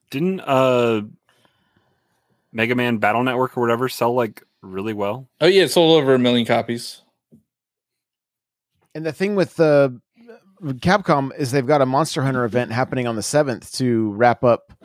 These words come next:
Speaker 3: um, Sunbreak.
Speaker 1: Mm-hmm.
Speaker 3: Which then I wonder too, is Monster Hunter gonna get another D L C? Like, are they just gonna keep that going? Because
Speaker 1: 'Cause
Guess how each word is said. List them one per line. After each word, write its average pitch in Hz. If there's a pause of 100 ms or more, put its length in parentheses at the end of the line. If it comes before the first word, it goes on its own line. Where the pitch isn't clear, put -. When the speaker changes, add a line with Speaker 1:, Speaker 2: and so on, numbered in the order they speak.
(440)
Speaker 3:
um, 101 (140)
Sunbreak. - (680)
Speaker 1:
Mm-hmm. 90 (800)
Speaker 3:
Which 147
then 147
I 151
wonder 131
too, 135 (520)
is 127
Monster 143
Hunter 143
gonna 127
get 123
another 127
D 131
L 120
C? 156
Like, 123
are 120
they 117
just 110
gonna 120
keep 135
that 104
going? 135
Because 117 (960)
Speaker 1:
'Cause -